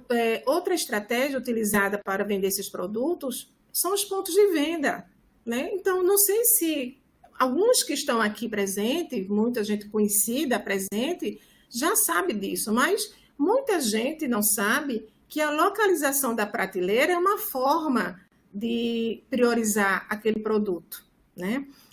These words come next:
Então, quando a gente não tem ideia do que a gente vai comprar, a gente compra aquilo que tá mais próximo. E a indústria usa esse local da prateleira como uma forma de atrair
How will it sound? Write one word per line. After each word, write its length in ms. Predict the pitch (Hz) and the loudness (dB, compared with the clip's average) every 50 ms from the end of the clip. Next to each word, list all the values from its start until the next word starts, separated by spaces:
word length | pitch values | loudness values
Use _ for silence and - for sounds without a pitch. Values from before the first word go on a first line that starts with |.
| - - | -20 -12
Então, 240 | 214 - 247 247 240 | -4 0 0 0 0
quando 220 | - 339 339 349 | 0 0 2 2
a 60 | 349 | 0
gente 280 | 330 311 320 311 320 277 | 0 0 -4 -2 0 2
não 320 | 277 277 269 285 294 294 | 4 4 2 2 -2 -6
tem 640 | - - - - 240 220 214 208 202 196 190 208 - - - | -8 -6 0 0 2 4 4 2 2 2 0 -2 -6 -8 -6
ideia 500 | 262 277 233 208 214 214 208 208 208 202 | -4 -4 -2 -2 0 0 2 2 0 0
do 120 | 208 220 | -4 -6
que 100 | - - | -6 -4
a 80 | 233 220 | -4 -2
gente 300 | 214 254 285 285 330 269 | -2 -2 -4 -4 -4 -4
vai 160 | 220 220 208 | -4 -4 -4
comprar, 580 | 214 - 185 180 - - 202 226 277 359 - - | -4 -8 -10 -10 -8 -2 0 2 2 2 0 0
a 120 | 311 320 320 | 0 0 0
gente 280 | 277 330 330 - 403 403 403 | 0 -2 0 0 -2 -2 -2
compra 320 | - 262 262 302 392 359 | -2 -2 -2 0 -2 -4
aquilo 280 | 330 - - 339 359 403 | -4 -4 -4 -2 -2 -2
que 120 | - 508 | -4 -6
tá 160 | - 403 403 | -2 0 0
mais 200 | 403 440 480 480 | 2 2 0 -2
próximo. 480 | - - 508 453 403 - - 370 359 339 - _ _ _ _ _ _ _ _ - _ _ _ | -4 -4 -2 -2 0 0 0 -2 -2 -4 -8 _ _ _ _ _ _ _ _ -20 _ _ _
E 120 | - 262 269 | -2 0 2
a 60 | 277 | 4
indústria 560 | 285 277 247 277 320 403 427 - - 440 392 - | 4 4 4 4 2 2 2 0 0 0 -2 0
usa 600 | 254 247 240 233 226 208 196 214 208 220 220 - - - - | 0 -2 -2 -2 -2 0 0 2 0 0 -2 -6 -18 -12 -4
esse 320 | - 226 226 226 220 - 240 | -2 0 0 0 0 -2 -2
local 640 | 220 220 226 233 233 - - - 233 220 220 214 208 | -2 -2 -2 -4 -6 -10 -6 0 2 2 2 2 2
da 120 | 208 214 | 0 -2
prateleira 580 | 208 - 208 196 196 - 214 202 202 202 202 202 | -2 -2 -6 -4 -2 -2 0 2 2 2 0 -2
como 180 | 202 202 190 202 | -2 -4 -4 -2
uma 160 | 196 196 208 | -2 -2 -4
forma 340 | 208 - 196 190 196 202 196 | -4 -4 -4 -2 -2 -2 -4
de 240 | 190 196 208 208 | -4 -2 -2 0
atrair 640 | 196 190 208 208 - 214 214 208 196 190 185 180 180 | 0 -2 -2 -4 -4 -4 -2 0 -2 -2 -4 -6 -10